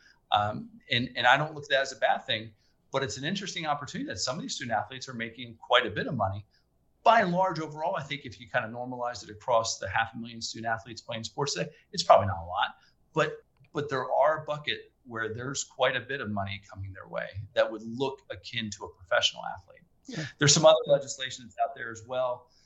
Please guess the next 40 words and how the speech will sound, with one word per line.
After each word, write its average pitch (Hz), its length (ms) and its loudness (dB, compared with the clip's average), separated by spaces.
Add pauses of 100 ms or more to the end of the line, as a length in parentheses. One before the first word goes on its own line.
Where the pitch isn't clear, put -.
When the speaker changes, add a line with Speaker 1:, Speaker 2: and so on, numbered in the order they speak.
(260)
Speaker 1:
Austin 135 340 6
case 131 320 -4
where 110 440 -4
some 127 260 -6
of 120 140 -10
the, 110 100 -10 (180)
the 113 260 -6
athletics 123 460 -2
departments 123 400 -4
can 110 140 -12
choose 117 320 -8
to - 100 0
actually 117 440 -2
compensate 147 460 2
their - 80 -18
student 95 320 -4
athletes 98 460 -6 (240)
over 120 260 2
and 113 100 4
above 107 360 4 (140)
what 113 180 -12
they're 113 80 -12
receiving 107 540 -4
from 104 180 -10
a 98 40 -2
scholarship. - 520 2
So - 260 2 (580)
the - 60 -8
point 247 220 4
in 160 60 0
saying 143 240 6
all 120 180 6
that 127 220 2
is, 101 360 -10
in 120 80 -12
the 117 80 -10
last 135 480 -2
twelve, 139 360 -2
twenty-four 123 640 -12
months, 117 640 -4